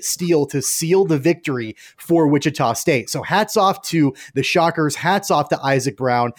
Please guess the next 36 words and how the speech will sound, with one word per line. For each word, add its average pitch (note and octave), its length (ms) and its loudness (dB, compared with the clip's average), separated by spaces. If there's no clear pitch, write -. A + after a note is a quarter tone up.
That E3+ 320 2
is D#3+ 240 4
a, C3+ 220 2
that's D#3+ 180 0
a D#3 60 0
defining F3 800 -2
game D3+ 320 2
for C3+ 120 -10
the A2 120 -14
team. F3+ 420 0
That's C3 200 -2
a C#3 60 -2
defining C3+ 500 -2
game B2 260 -2
for A#2 140 -8
Coach A#2 280 -6
Brown C#3 300 2
as A2+ 160 -6
well. D#3 400 2
You D3 100 0
know, C3 120 -2
shout F#3+ 340 2
out F3 160 0
to C#3 100 -6
some E3+ 220 0
of D3+ 80 0
these C3+ 180 0
other D3 220 2
guys C3+ 400 0
that, B2 220 0
you C#3+ 100 0
know, C3+ 120 2
played D3 240 0
absolutely C#3 540 0
fantastic, C3+ 760 -2
like A#2 240 0